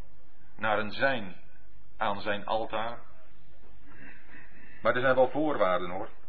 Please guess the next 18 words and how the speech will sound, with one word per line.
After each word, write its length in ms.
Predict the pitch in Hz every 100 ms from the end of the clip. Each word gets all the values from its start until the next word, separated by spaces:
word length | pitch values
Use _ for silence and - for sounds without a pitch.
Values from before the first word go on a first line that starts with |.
| - - - - - - - - - - -
Als 440 | 120 131 - - - - - - - - - - - - -
daar 380 | - 131 127 - - - - - - - - - -
dat 260 | 123 120 -
overblijfsel 800 | 160 143 131 139 131 - 113 -
komt, 400 | 139 147 143 - - - - - - -
dan 140 | 135 139
zijn 240 | 156 151
er 80 | 139
een 200 | 131 -
aantal 720 | 160 165 160 151 139 131 - - - - - - -
die 240 | 110 151
hun 240 | 139 131 -
afstamming 800 | 160 - - - 131 107 92 85 -
niet 280 | 104 104 101
kunnen 240 | 107 92
bewijzen. 580 | 90 90 87 85 - - - - - -
Hun 140 | 123 127
geslachtsregister. 880 | 120 151 156 - 117 101 87 -